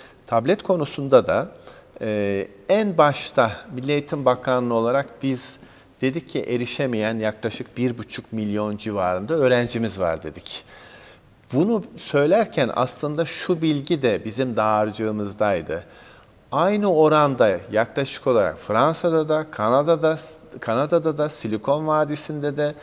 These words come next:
İspanya'da da, Portekiz'de de var. Aynı oranda yüzde on civarında bir öğrenciye erişimle ilgili bir sıkıntı var. Bu neden var?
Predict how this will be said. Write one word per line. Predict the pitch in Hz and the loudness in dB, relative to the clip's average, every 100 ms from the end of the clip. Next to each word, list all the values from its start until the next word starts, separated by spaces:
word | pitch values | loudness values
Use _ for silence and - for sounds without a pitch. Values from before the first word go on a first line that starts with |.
| - - - | -20 -16 -6
İspanya'da | 117 - - 175 180 165 156 | -6 -2 2 4 4 2 2
da, | 170 170 | 2 2
Portekiz'de | 143 147 156 143 139 143 147 | 2 2 0 -2 -2 0 4
de | 131 | 4
var. | 98 85 | 4 2
Aynı | 101 120 135 | 2 2 0
oranda | 117 113 107 101 95 | 0 2 0 -2 -4
yüzde | 95 113 113 | -2 -4 0
on | 131 151 139 | 0 0 -2
civarında | 123 113 101 101 110 127 | -2 0 0 0 -4 -6
bir | 127 127 | -2 -2
öğrenciye | 95 104 101 101 104 135 139 113 | -2 -2 -2 -4 -6 -8 -4 -4
erişimle | 110 - 131 107 | -6 -8 -6 -4
ilgili | 98 92 131 | -6 -6 -6
bir | 143 | -6
sıkıntı | - - 120 - 104 | -6 -6 -6 -6 -6
var. | 69 - - - - - - - - - 110 - | -6 -8 -16 -20 -20 -20 -20 -20 -20 -20 -20 -6
Bu | 185 233 | -2 0
neden | 165 165 247 180 | 0 2 2 2
var? | 107 143 | 0 0